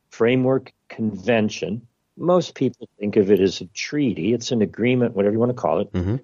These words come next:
Speaker 2: Well, the only, the other one I've heard of is the Climate Change Framework Convention. So it's,
Speaker 1: Idea.
Speaker 2: it's that model,
Speaker 1: You,
Speaker 2: presumably.
Speaker 1: you've got the idea. Fantastic.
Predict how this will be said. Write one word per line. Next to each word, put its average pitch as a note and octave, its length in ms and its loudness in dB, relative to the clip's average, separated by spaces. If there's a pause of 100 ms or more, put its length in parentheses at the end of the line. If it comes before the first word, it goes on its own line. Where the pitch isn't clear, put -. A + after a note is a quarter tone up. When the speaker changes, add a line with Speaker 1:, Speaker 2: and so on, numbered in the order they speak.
(180)
Speaker 2:
Well, A2+ 120 0
the C#3+ 100 2
only, E3+ 140 4
the B2 220 2
other G#2+ 100 2
one G#2 140 4
I've F#2 100 2
heard G#2 200 2
of F2+ 120 2
is F2 100 2
the F#2 60 0
Climate A#2 320 0
Change D2+ 400 -2
Framework E2+ 560 2
Convention. D#2+ 580 -4
So B2 80 2
it's, F#2+ 200 0
Speaker 1:
Idea. - 80 6
Speaker 2:
it's - 80 0
that C3 160 4
model, G2 320 4
Speaker 1:
You, C#2+ 60 -4
Speaker 2:
presumably. G#2 480 -2
Speaker 1:
you've G2+ 160 0
got G#2 200 2
the A#2 160 0
idea. F#2 340 -2
Fantastic. - 680 -6